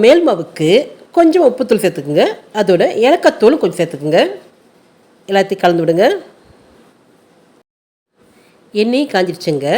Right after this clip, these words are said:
மாவு ரெடிங்க. இப்போ உருண்டைகளை மாவுல போட்டுக்கலாம்.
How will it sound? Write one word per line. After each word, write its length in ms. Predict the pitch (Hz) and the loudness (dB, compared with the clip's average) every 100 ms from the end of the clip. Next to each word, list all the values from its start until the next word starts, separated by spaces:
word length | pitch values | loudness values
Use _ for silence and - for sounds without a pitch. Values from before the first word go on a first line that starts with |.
| 370 - _ - | -4 -10 _ -6
மாவு 220 | 214 214 254 | -4 -2 -2
ரெடிங்க. 300 | 170 165 156 220 415 - _ _ 220 | -4 -6 -4 -4 -6 -12 _ _ -16
இப்போ 200 | 214 202 269 226 | -10 -8 -6 -8
உருண்டைகளை 420 | 254 262 190 302 180 | -4 -4 -4 -4 -4
மாவுல 260 | 185 180 180 | -4 -4 -6
போட்டுக்கலாம். 460 | 165 165 165 226 | -8 -6 -2 -2